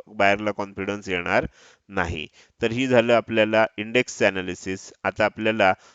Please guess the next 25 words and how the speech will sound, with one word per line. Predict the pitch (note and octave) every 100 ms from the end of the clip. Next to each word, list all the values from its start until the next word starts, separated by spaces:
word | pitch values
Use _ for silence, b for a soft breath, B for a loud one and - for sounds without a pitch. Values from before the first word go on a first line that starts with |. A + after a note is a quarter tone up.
| b -
थोडंसं | G2 G2 A2 -
पुढं | A#2+ B2+
जायचं | A#2 F#2 F#2 F#2
आहे | F2+ - b b
आणि | G#2+ A#2 G#2+ G#2
इंडेक्स | G#2+ A2+ B2 -
ॲनालिसिस | A2 G#2+ G#2+ - G#2 A#2
नंतर | A#2 A2 G2
आपल्याला | F#2 - G#2 F#2+
एक | G2 G#2+
महत्त्वाची | F#2+ F#2 F#2 F2 - B2 D3+ _
सूचना | - A2+ - G#2+ E2+
आहे | E2+
आणि | F#2+ G#2+
त्यानंतर | A2 A#2 A#2+ A2+
आपल्याला | G2 F#2+ F2 G2 D3 b b
स्टॉकचं | - - B2 - A#2+
ॲनालिसिस | G2+ F#2 F2+ F2+ F2
करायचं | F2 F2 E2+ G#2
आहे. |
ही | A#2+
महत्त्वाची | A#2+ C3+ C3 C#3+
सूचना | - B2 - C3+
अशी, | C3
अ, | -